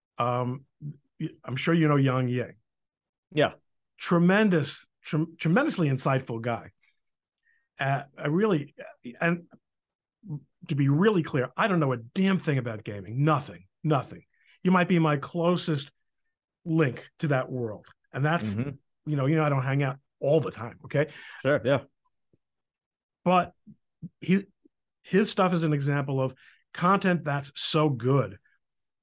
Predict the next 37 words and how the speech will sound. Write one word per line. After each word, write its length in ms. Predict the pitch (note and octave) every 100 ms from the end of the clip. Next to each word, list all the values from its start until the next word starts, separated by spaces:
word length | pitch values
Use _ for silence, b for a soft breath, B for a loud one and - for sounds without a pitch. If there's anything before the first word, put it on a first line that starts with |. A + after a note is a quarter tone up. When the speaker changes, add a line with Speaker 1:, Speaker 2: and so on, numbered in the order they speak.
| _
Speaker 1:
that 140 | D3 D#3
even 180 | F#3 F3
if 120 | -
you're 80 | D#3
not 220 | D#3 -
really 300 | C#3 D3+ C#3+
in 100 | C3+
that 160 | C3 B2+
space, 520 | - F3 E3 C#3 -
you 140 | C3
wanna 220 | B2+ B2 B2
listen 260 | B2+ C3
to 160 | A#2+ A2+
it. 80 | - B B B -
And 300 | D3+ D3 D3
I 240 | C3+ B2+ C3+ D3+ D3+
stumbled 640 | - - A3+ C#4+ E4 A#3 F3
a 20 |
couple 260 | F3 E3+ D3+
weeks 200 | D#3 D#3
ago 120 | C#3+
on 180 | C3+ B2+
a 60 |
video 300 | B2 C#3+ C3+
where 120 | B2 B2+
he 100 | B2+
was 220 | B2+ A#2+
talking 380 | - F3 F#3+ D3+
about 380 | C3 B2+ B2+ - b b b b b _ -
this 320 | A#2+ C#3 C3+
battle 560 | B2 D#3 F3 F3 C3+ C3+
among, 640 | C3 B2+ C3 C3 C3 C3 C3+ _ _ _ _ _ _ _ -
uh, 140 | D3 E3
of 100 | D3
how 160 | F3 D3
crypto 680 | - - A3+ A3+ A#2+ F#2+ _ _ _ _ _ _ _ _ _ _
had 400 | - D#3 D3 D3